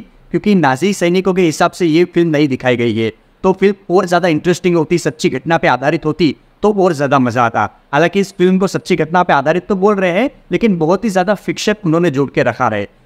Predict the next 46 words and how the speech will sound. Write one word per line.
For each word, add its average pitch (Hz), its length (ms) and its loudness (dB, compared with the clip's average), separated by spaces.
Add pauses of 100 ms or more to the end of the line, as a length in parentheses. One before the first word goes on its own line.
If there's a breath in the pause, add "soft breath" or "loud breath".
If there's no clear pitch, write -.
(120)
तो 185 180 4
अगर 180 280 0
आपको 185 220 0
एक 185 140 -6
इंटरेस्टिंग 175 480 0
सी 185 140 -4
फिल्म 175 240 2
देखनी 170 260 0
है, 165 120 4
वर्ल्ड 160 240 2
वॉर 160 180 0
के 170 100 -2
ऊपर 170 180 -2
फिल्म 170 240 -2
देखनी 156 280 0
है, 160 180 2 (320)
उन 190 180 2
बीच 175 180 0
में 175 120 0
क्या 165 180 0
हुआ 160 280 2
था, 160 180 0
यूनाइटेड 151 440 -2
किंगडम 156 320 2
और 165 60 0
नाजी 127 300 -2
के 165 120 0
बीच 151 200 -4
में 156 100 -2
क्या 165 180 2
हुआ 160 240 2
था, 156 160 0 (320)
अगर 147 180 0
ये 156 120 2
चीज़ 170 240 0
आपको 160 220 -2
जानना 143 320 0
है 156 200 0 (280)
तो 147 60 -4
ये 151 180 2
फिल्म 165 340 -2
आपको 160 360 -4
Amazon 165 400 0
Prime 156 260 0
Video 139 240 -2
पर 143 220 0